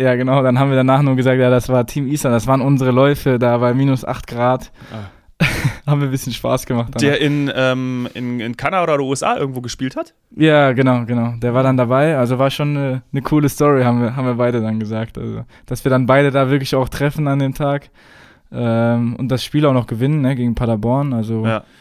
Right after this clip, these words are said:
Speaker 1: ist
Speaker 2: Ja.
Speaker 1: ja auch eine gute Mannschaft.
Speaker 2: Absolut.
Speaker 1: Ähm, war, war ein gelungener Start.
Speaker 2: Ja.
Speaker 1: Gelungener Samstag.
Speaker 2: Geil. Geil, geil, geil.
Speaker 1: Ja. Ja.
Speaker 2: Sehr schön. Gelungener Start und, ähm,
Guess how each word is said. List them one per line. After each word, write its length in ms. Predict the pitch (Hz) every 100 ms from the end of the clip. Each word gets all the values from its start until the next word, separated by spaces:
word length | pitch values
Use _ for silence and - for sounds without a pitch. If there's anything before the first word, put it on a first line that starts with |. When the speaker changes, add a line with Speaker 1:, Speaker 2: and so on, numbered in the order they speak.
| _ _ _ _ _ -
Speaker 1:
ist 180 | 113 120
Speaker 2:
Ja. 60 |
Speaker 1:
ja 60 | -
auch 80 | 131
eine 140 | 131
gute 220 | 120 127
Mannschaft. 500 | 127 135 139 147 143
Speaker 2:
Absolut. 200 | 135 143
Speaker 1:
Ähm, 480 | 127 117 117 120 120 - _ -
war, 400 | 113 139 139 139
war 120 | 131 139
ein 140 | 139
gelungener 380 | 135 151 165 156
Start. 360 | - 131 107 - -
Speaker 2:
Ja. 120 | 110
Speaker 1:
Gelungener 520 | 127 135 147 135 135
Samstag. 480 | 127 127 - - - - - _ _ _ _
Speaker 2:
Geil. 220 | 170 120 - _ _ -
Geil, 180 | 160
geil, 140 | 196 208
geil. 240 | 175 107 - -
Speaker 1:
Ja. 200 | 123 95 - - - -
Ja. 240 | 135 120 -
Speaker 2:
Sehr 240 | 143 131 208
schön. 280 | 226 160 123
Gelungener 480 | 131 135 190 220
Start 380 | 160 156 196 - -
und, 380 | 160 165 160 -
ähm, 440 | 151 156 156 160